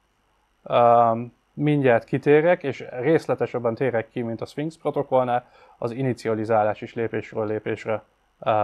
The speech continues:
bemutatom. Ö, egy rövid kitérő arra, hogy mi az a pake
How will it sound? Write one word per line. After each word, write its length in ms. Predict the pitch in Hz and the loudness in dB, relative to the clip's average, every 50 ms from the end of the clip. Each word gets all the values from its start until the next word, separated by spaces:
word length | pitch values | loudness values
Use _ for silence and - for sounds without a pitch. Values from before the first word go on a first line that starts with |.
| 104 104 107 110 | 0 -2 -4 -2
bemutatom. 640 | 117 113 110 113 107 - 104 101 - 101 98 104 _ _ _ _ _ _ _ - - - - - - - - - _ | 0 0 0 0 -2 -2 -4 -4 -4 -8 -10 -10 _ _ _ _ _ _ _ -20 -20 -20 -20 -20 -20 -20 -20 -16 _
Ö, 360 | - 135 131 131 135 139 143 | 2 6 8 10 10 8 8
egy 200 | 135 151 156 160 | 6 2 2 8
rövid 260 | 214 220 185 151 135 | 8 10 8 8 4
kitérő 480 | - 190 175 - 147 143 131 120 120 117 | 4 0 2 6 8 8 8 8 4 6
arra, 300 | 127 143 147 127 131 139 | 6 8 8 6 6 4
hogy 160 | 135 139 131 | 2 2 2
mi 140 | 165 190 180 | 4 6 6
az 120 | 139 120 | 6 6
a 120 | 120 104 - | 4 -2 -4
pake 560 | - - 170 156 - - 139 117 110 104 - | 4 6 6 6 6 4 2 2 2 0 -4